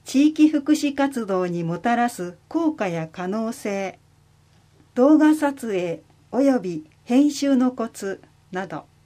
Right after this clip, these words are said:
参加費無料。定員二十人。申し込み順。申し込み、問い合わせ先。電話またはホームページで市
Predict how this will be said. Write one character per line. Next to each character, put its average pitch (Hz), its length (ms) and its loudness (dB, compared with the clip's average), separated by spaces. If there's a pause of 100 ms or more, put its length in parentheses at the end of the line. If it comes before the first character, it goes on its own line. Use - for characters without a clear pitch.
(920)
参 220 320 -2
加 220 140 -4
費 185 280 -8
無 156 200 -6
料。 202 420 -4 (1120)
定 277 200 6
員 262 440 4
二 202 180 -4
十 285 260 4
人。 170 280 -6 (600)
申 202 200 -4
し - 100 -10
込 214 140 -6
み 190 160 -6
順。 175 320 -8 (1500)
申 247 220 6
し 269 100 -10
込 247 140 4
み、 233 280 0 (300)
問 240 220 0
い 269 80 4
合 254 80 2
わ 240 100 0
せ 220 160 -6
先。 202 480 -10 (960)
電 233 380 4
話 220 240 -2 (260)
ま 220 140 -4
た 269 140 0
は 208 140 0
ホ 254 180 0
ー - 20 4
ム 294 220 6
ペ 285 160 2
ー 262 60 2
ジ 208 120 -6
で 208 240 -4 (320)
市 - 460 -8